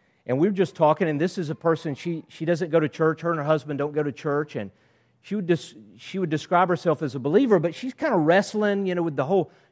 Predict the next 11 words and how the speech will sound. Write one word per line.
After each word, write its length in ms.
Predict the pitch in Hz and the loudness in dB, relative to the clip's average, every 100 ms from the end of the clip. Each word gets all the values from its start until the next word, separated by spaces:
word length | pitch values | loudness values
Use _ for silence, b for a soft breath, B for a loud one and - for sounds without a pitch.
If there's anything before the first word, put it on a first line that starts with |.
| _ | _
church 380 | - 208 208 - | 2 2 2 -4
thing 440 | 185 180 180 175 | -2 0 0 0
and 120 | 123 | -4
Jesus 480 | 107 185 180 185 - | -2 -2 0 -2 -2
thing, 340 | 185 180 175 | -4 -2 -2
but 140 | 165 165 | -2 -4
she 140 | 247 | -2
was 180 | 220 156 b b b | -2 -2 b b b
telling 380 | - 247 294 233 | -2 2 4 4
me 140 | 190 | 4
about 500 | 156 139 151 143 - | 4 6 8 6 4